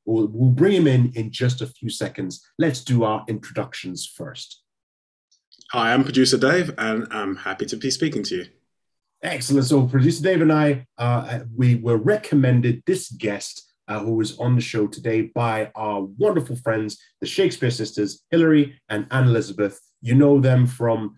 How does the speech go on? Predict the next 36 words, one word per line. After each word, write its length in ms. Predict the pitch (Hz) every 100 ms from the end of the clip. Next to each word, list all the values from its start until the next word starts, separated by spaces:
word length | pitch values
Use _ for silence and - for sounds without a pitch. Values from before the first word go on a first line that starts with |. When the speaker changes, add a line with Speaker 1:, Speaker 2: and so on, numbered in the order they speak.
| _ _
Speaker 1:
films 360 | 123 120 113
such 300 | - 110 104 -
as, 640 | 110 110 110 107 95 - -
uh, 280 | 107 104 151 - 104
uh, 60 | 101
Soundtrack 440 | - 143 135 127
to 60 | -
Sixteen 680 | - - 135 135 131 123 -
and 100 | 117
the 60 | 113
new 220 | 117 139
one 160 | 127
that's 160 | 117 -
coming 260 | 113 113 110
out, 260 | 107 104 - _ _
which 320 | 104 104 -
is, 640 | 107 107 104 104 95 - _ _ -
uh, 100 | 107
it's 280 | 113 104 -
coming 240 | 123 113
out 160 | 101 -
soon, 580 | - - 147 117 101
which 160 | 95 -
is 80 | 101
Much 320 | 117 135 -
Ado, 380 | - 101 95 92 _ _
which 300 | - 92 -
is 280 | 98 92 -
my, 220 | 98 101
I, 260 | 101 98 104
I've 160 | -
been 200 | - 113
raving 480 | 123 156 127 117 - _
nonstop 400 | 101 110 104 123
about 200 | 113 110
my, 400 | 104 107 107 104